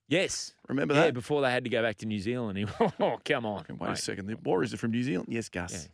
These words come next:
Speaker 2: They're from New Zealand, mate.
Speaker 1: Mate, so it's not his go. He,
Speaker 2: Okay.
Speaker 1: that's what you, you, we all saw the footage of him in the, in the lift.
Speaker 2: With Viliami Kikau?
Speaker 1: Yeah, yeah. What he, d-, d-, people were saying Gus was trying to get him to join.
Speaker 2: Right.
Speaker 1: Gus was saying, "Mate, get out of
Speaker 2: Oh,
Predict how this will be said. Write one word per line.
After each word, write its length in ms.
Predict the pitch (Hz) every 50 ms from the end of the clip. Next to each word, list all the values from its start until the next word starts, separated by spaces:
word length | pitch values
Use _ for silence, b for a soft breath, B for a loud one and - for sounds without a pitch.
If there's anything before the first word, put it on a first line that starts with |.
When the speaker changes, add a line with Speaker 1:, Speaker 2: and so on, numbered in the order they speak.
| _ _ _ _ _ -
Speaker 2:
They're 80 | - 95
from 180 | - 110 107
New 140 | 104 107 110
Zealand, 320 | 101 98 101 - - - -
mate. 280 | - - _ - - -
Speaker 1:
Mate, 100 | - -
so 100 | - 151
it's 120 | 156 -
not 120 | 196 226 214
his 160 | 202 175 127
go. 260 | - - 117 92 80 80
He, 100 | 107 135
Speaker 2:
Okay. 80 | 135
Speaker 1:
that's 220 | - 185 - - 180
what 280 | 196 185 165 151 -
you, 140 | 170 175 185 160 156
you, 140 | 165 185
we 180 | 175 170 180 180
all 160 | 185 185 170
saw 220 | - - 156 147 139
the 80 | 123
footage 520 | - - 123 117 104 87 - - - - - _ _ -
of 120 | - 90 82
him 200 | 101 107 98 98
in 160 | 95 90 85
the, 140 | 85 - -
in 220 | - - 98 92 87
the 80 | 82 76
lift. 400 | 76 80 95 131 - - - - _ _ _ _ _ _ _
Speaker 2:
With 320 | - 143 147 139 113 - - -
Viliami 540 | - 131 147 143 139 135 131 127 120 113 107
Kikau? 480 | - - 165 - - 90 71 80 127 175
Speaker 1:
Yeah, 120 | 151 127 98
yeah. 280 | 92 123 160 147 95 - -
What 200 | - 139 170 185
he, 160 | 170 180 190
d-, 160 | 147 - 175
d-, 120 | 147 - 147
people 300 | - 156 196 214 202 208
were 100 | 175 151
saying 340 | 139 - 139 123 123 120 104
Gus 240 | 101 120 117 110 -
was 100 | 113 101
trying 260 | - - 120 110 107
to 200 | 104 98 98 92 90 - -
get 140 | 113 107
him 200 | 101 98 95 95
to 260 | 90 95 90 85 85 87 -
join. 380 | - - 107 107 123 143 127 - - - - _ _
Speaker 2:
Right. 380 | - 135 143 131 107 117 131 -
Speaker 1:
Gus 240 | - 190 220 196 -
was 120 | 175 -
saying, 180 | - - - - -
"Mate, 120 | 196 208 _ -
get 220 | - 233 247 247
out 240 | 233 240 254 254 247
of 60 | 247 240
Speaker 2:
Oh, 320 | - - 117 233 233 233